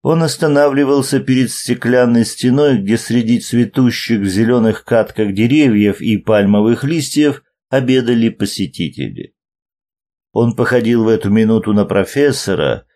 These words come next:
изучающего жизнь растений и насекомых за стенкой аквариума. Женщины были хороши, что и говорить.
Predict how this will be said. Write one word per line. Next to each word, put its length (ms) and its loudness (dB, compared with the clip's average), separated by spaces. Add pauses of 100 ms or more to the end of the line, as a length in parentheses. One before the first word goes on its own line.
(160)
изучающего 880 0
жизнь 320 0
растений 720 0
и 40 2
насекомых 720 -2
за 160 0
стенкой 680 -2
аквариума. 1040 -4 (1000)
Женщины 720 0
были 300 -2
хороши, 760 -2
что 300 -2
и 100 0
говорить. 720 -2